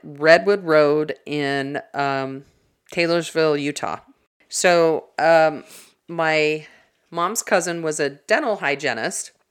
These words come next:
and she left us with her <laughs> uh, to get our teeth cleaned, and it was me and my ol-, older brother. So I was probably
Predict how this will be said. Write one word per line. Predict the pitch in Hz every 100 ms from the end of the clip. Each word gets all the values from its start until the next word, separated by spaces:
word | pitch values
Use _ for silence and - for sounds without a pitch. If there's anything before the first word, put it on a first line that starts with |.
| _ _
and | 156 156 151 151
she | - 190 190
left | 175 165 175 175
us | 175 165 -
with | 151 - - - _ _ _ _
her | - 180 175 170 170 165 - - -
<laughs> | - - -
uh, | 156 151 147
to | - 165
get | 160
our | 160
teeth | - 233 -
cleaned, | 160 123
and | 135
it | -
was | 156 185
me | 185
and | 196
my | 190 190
ol-, | 170 -
older | 165 160 156
brother. | 139 123 123 - _ - _
So | - 196
I |
was | 240
probably | - 214 185 185 185 180 175 175 165